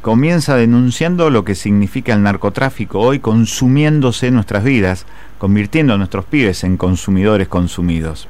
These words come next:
Pero es a la vez también una postal de esperanza, porque está en los pibes el motivo de nuestra verdadera bandera existencial. Cada uno de nosotros pelea por sus hijos, pelea por nuestras hijas, peleamos por ellos.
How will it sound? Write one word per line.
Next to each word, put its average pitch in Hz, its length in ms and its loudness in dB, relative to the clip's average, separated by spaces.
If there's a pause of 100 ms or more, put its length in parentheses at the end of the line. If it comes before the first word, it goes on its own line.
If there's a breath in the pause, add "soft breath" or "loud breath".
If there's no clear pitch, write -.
Pero 135 160 0
es 151 120 -4
a 160 60 0
la 147 80 4
vez 147 160 2
también 131 360 0
una 120 180 2
postal 104 360 -4
de 98 60 -2
esperanza, 90 600 -4 (580 loud breath)
porque 98 220 -6
está 120 160 -4
en 120 100 2
los 104 140 0
pibes 92 580 -2 (180)
el 92 140 -4
motivo 98 460 0
de 95 80 0
nuestra 92 280 -2
verdadera 95 480 0
bandera 95 340 0
existencial. 87 680 -6
Cada 117 240 -2
uno 123 200 0
de 107 60 0
nosotros 110 420 -4
pelea 120 500 0
por 90 200 -6
sus - 260 -12
hijos, 87 280 -8
pelea 113 440 0
por 95 220 -4
nuestras 90 420 -4
hijas, 90 400 -6 (400 loud breath)
peleamos 110 540 0
por 80 200 -10
ellos. - 480 -14